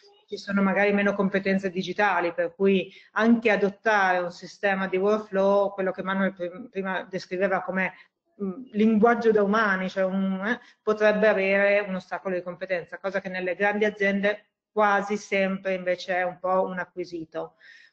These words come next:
Però al netto di questo, sì, la, la più forte differenza che vedo io è sulla velocità decisionale e sulla capacità, l'imprenditore rimane, quindi sulla coerenza nel tempo che può avere un'azienda imprenditoriale,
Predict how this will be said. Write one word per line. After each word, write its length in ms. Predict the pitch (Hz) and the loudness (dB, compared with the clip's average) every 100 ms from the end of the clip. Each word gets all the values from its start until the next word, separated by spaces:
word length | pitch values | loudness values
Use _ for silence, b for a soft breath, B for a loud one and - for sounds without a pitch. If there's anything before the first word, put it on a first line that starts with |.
| _ | _
Però 320 | 220 220 220 | 2 4 4
al 140 | 220 | 4
netto 280 | 196 190 208 | 2 -2 -2
di 140 | 202 208 | -2 0
questo, 680 | 190 190 - 202 190 185 | 2 0 -2 -2 2 0
sì, 360 | 180 196 175 - 175 175 | -2 -2 -4 -4 -8 -6
la, 180 | 180 - | -4 -2
la 300 | 196 190 - _ _ _ | -2 -4 -8 _ _ _
più 140 | 196 | -4
forte 360 | 196 240 247 233 | 0 2 2 -2
differenza 400 | 196 196 196 196 | 0 -2 -2 -2
che 80 | 190 | -2
vedo 160 | 185 | 0
io 480 | 180 190 196 202 214 - B B _ | 0 2 2 2 0 -4 B B _
è 200 | 190 190 | -4 -2
sulla 260 | 196 202 185 | 0 0 2
velocità 640 | 202 208 208 214 202 208 | 2 2 2 0 0 0
decisionale 840 | 220 220 190 180 175 175 196 208 B B B | 0 0 -2 -2 -2 0 0 -2 B B B
e 80 | |
sulla 220 | 196 - 185 | -6 -2 -2
capacità, 420 | 185 180 196 - | -2 -4 -6 -6
l'imprenditore 580 | 196 196 208 208 220 214 | -2 0 2 2 4 4
rimane, 420 | 180 185 175 170 | 2 0 -2 -4
quindi 240 | - 220 214 | 0 2 4
sulla 240 | 233 233 | 4 4
coerenza 540 | 247 233 226 247 233 | 6 6 6 4 4
nel 240 | 208 196 196 | 2 0 0
tempo 500 | 208 196 180 180 170 | 0 -2 -2 -4 -6
che 140 | 185 | -8
può 100 | 185 | -8
avere 200 | 185 196 | -4 -4
un'azienda 320 | 185 180 190 | -4 -6 -8
imprenditoriale, 840 | 185 180 180 202 190 175 190 196 | -6 -8 -6 -4 -2 0 0 -2